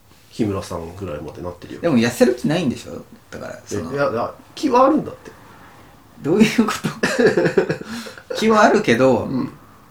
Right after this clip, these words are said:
Speaker 2: 行動に起こしてないってことでしょ？
Speaker 1: そう、起こせてないって。
Speaker 2: だからそのさ、挨拶理論と一緒だよね。
Speaker 1: 挨拶理論？
Speaker 2: だから、よく挨拶しろっつってさ、後輩から挨拶されてないみたいなキレてる人いるじゃん。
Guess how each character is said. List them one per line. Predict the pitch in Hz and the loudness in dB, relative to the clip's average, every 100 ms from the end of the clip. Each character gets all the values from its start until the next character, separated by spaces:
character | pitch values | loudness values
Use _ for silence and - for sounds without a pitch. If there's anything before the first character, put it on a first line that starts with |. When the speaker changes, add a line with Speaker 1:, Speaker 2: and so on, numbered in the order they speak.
| - | -10
Speaker 2:
行 | - 135 | 0 2
動 | 131 127 | 4 6
に | 123 | 6
起 | 120 | 4
こ | 135 | 2
し | - | -2
て | 104 | -4
な | |
い | 92 | -6
っ | |
て | - | -8
こ | 107 | -2
と | 135 | 0
で | |
し | 90 | 0
ょ？ | |
Speaker 1:
そ | 110 | -2
う、 | |
起 | 170 | -2
こ | |
せ | 170 151 | 0 0
て | - 101 | 0 -2
な | 104 | -2
い | |
っ | 98 | -4
て。 | - - | -8 -6
Speaker 2:
だ | |
か | 151 | 2
ら | 127 | 2
そ | 117 123 | 2 0
の | 113 | 0
さ、 | 117 - | -2 0
挨 | 180 226 | 2 2
拶 | 226 220 233 | 0 0 2
理 | 220 | 2
論 | 202 117 | 2 -2
と | 104 | -4
一 | 107 | -8
緒 | - 107 | -6 -6
だ | 101 | -6
よ | |
ね。 | 76 - - _ - _ _ - | -10 -20 -20 _ -20 _ _ -14
Speaker 1:
挨 | 101 | -12
拶 | - - | -12 -14
理 | 98 | -10
論？ | - 139 - _ - - _ - - - | -10 -12 -16 _ -20 -20 _ -20 -20 -14
Speaker 2:
だ | - | -6
か | 92 | -4
ら、 | 80 67 - - | -4 -8 -14 -8
よ | 120 | -6
く | - | -4
挨 | 104 | -2
拶 | 135 127 | -2 -4
し | 104 - | -10 -10
ろ | 95 | -10
っ | - | -10
つ | - | -14
っ | - | -18
て | |
さ、 | - - - - _ _ _ - | -18 -18 -18 -20 _ _ _ -14
後 | - 110 | -8 -8
輩 | 110 110 | -6 -6
か | 104 | -4
ら | 104 | -6
挨 | |
拶 | 117 - | -6 -10
さ | - - | -12 -12
れ | 95 | -10
て | 87 | -10
な | 85 | -10
い | |
み | - | -12
た | - | -16
い | - | -18
な | |
キ | - - | -16 -12
レ | 80 | -12
て | - | -14
る | |
人 | - - | -16 -10
い | - | -4
る | 120 | -4
じ | |
ゃ | |
ん。 | - | -6